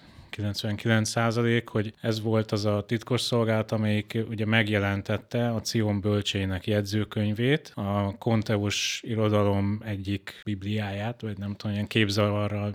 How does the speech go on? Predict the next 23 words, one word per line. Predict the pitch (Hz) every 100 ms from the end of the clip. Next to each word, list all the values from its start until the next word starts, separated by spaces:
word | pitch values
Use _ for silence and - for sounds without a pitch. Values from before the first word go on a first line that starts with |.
| 107
éljek, | 110 110 117 123 -
vagy | 101 104
Ószövetségét, | 104 - 104 107 - - 123 120
nem | 139 127
tudom, | 131 127 123 127
mindegy, | 131 123 113
hogy | 135 117
folytassam | - 120 120 117 - 120
egyébként | 120 117 - 120 113
ezt | 120 131
a, | 123 - - - -
ö, | 131 123
képzavart, | 127 139 135 139 139 151 156 - - - - -
mert | 110
azóta | 104 117 110 110
azért | 107 104 107
még | 107 104 - - - -
készültek | 117 - 113 107 -
további | 110 107 98 104
könyvek | - 107 110 120 - - - - -
a | 117
témában | 123 117 120 120 123
szerintem. | 117 123 120 120 - 135